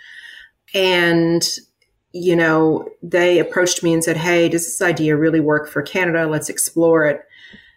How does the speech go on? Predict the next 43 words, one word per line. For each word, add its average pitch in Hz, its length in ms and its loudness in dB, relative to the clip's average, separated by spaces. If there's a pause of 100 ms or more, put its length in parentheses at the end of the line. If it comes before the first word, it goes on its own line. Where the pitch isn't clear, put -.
So 175 720 2
we 240 240 2
partnered 196 400 0
with 165 140 -4
them 160 200 0
on 156 120 0
this 156 180 -4
report. 156 600 -4 (100)
Um, 156 540 -2
they 160 180 0
have 165 220 -4
an 156 80 0
expert 156 400 -4
who 160 100 -4
contributed 156 480 -4
the 147 80 -2
report. 156 480 -2
She's - 300 -10
my 156 100 -6
co-author, 156 540 -6
Christina. 165 600 -8
She's - 240 -14
fantastic. 156 640 -6 (640)
And 175 340 2
my 170 220 2
team 160 480 -2
did 165 140 0
a 160 60 2
lot 156 200 0
of 151 60 0
the 151 80 0
research 156 720 0
in, 156 420 -2 (300)
in 185 100 0
Ontario. 165 840 0
I 180 40 -4
mean, 160 180 0
I 156 40 -2
think 170 200 -4
we 165 80 2
could 160 160 -4
do 160 140 4
the, 160 200 0